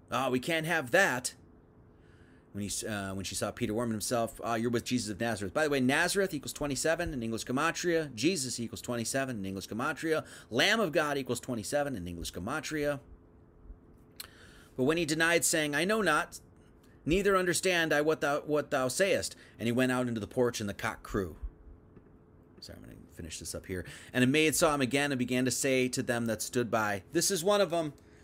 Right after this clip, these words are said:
This is one of those guys that were going out and teaching everybody that they had God within 'em. We gotta stop this guy here. He's, he's telling the truth. He's following the truth in life.' And he denied it again.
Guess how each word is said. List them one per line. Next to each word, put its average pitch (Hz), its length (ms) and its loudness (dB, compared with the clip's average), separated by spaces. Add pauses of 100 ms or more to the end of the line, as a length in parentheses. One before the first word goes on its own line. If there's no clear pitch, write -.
This 202 180 4
is 180 140 0
one 196 140 4
of 190 60 4
those 180 200 4
guys 185 340 4
that 165 160 4
were 151 100 -2
going 170 300 0
out 160 160 -2
and 147 100 -4
teaching 180 360 -2
everybody 160 380 2
that 147 180 -2
they 180 80 4
had 156 200 4
God 175 300 4
within 151 300 0
'em. 143 180 -2 (560)
We 180 140 8
gotta 214 160 10
stop 196 440 4
this 196 220 4
guy 165 240 8
here. 156 440 4 (840)
He's, 233 300 2 (1200)
he's 247 240 8
telling 233 340 8
the 175 80 2
truth. 214 480 6 (160)
He's 254 220 4
following 240 480 2
the 208 80 2
truth 220 360 2
in 202 160 4
life.' 190 540 4 (1400)
And 120 80 -2
he 123 60 4
denied 170 340 6
it 165 100 2
again. 151 460 2